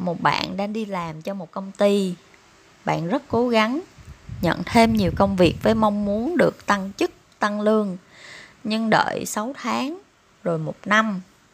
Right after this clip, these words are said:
bạn vẫn chưa được công ty tăng lương, nên bạn đã xin nghỉ. Sếp bạn hẹn bạn ra hỏi lý do, thì bạn đã chia sẻ cho sếp. Sau đó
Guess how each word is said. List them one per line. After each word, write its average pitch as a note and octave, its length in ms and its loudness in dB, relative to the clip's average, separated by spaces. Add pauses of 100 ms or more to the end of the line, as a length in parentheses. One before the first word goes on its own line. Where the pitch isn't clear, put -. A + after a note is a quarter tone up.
(220)
bạn E3 340 -4
vẫn F#3+ 280 -12
chưa A#3 120 -2
được F#3 200 -4
công G#3+ 180 -6
ty A3+ 120 -6
tăng G#3+ 240 -6
lương, A3 340 0 (560)
nên G#3 340 2
bạn - 160 0 (100)
đã - 100 -4
xin G#3 280 -8
nghỉ. F#3+ 320 -6 (640)
Sếp - 360 -2
bạn - 360 -2 (260)
hẹn E3+ 320 -8
bạn - 240 -10
ra G3+ 120 -6
hỏi F#3 200 -10
lý B3+ 260 -6
do, A3 380 2 (640)
thì F3 420 -2
bạn - 240 -4
đã G#3 160 -2 (340)
chia A3+ 180 0
sẻ - 400 -4 (280)
cho G#3+ 80 -4
sếp. C4+ 360 0 (840)
Sau G#3+ 280 0
đó G#3+ 280 4